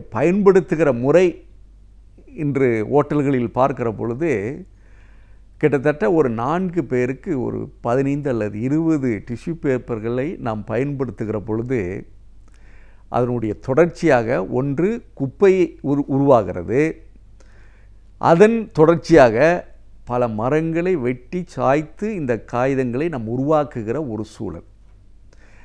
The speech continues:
அதனால்தான் சில நிறுவனங்கள் என்ன செய்கிறார்கள் என்றால் அந்த மாதிரி ஒரு பேப்பரை தருவதற்கு பதில் நம் டவல் துண்டு என்று சொல்கிறோமே அதை கொடுக்கிறார்கள். இது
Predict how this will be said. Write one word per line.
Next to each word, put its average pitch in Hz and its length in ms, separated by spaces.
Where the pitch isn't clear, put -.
அதனால்தான் 143 500
சில 185 340
நிறுவனங்கள் 160 640
என்ன 120 180
செய்கிறார்கள் 113 580
என்றால் 104 400
அந்த 120 260
மாதிரி 135 300
ஒரு 110 180
பேப்பரை 131 500
தருவதற்கு 123 640
பதில் 107 340
நம் 123 160
டவல் 151 300
துண்டு 180 320
என்று 151 160
சொல்கிறோமே 117 500
அதை 131 240
கொடுக்கிறார்கள். 107 640
இது 202 140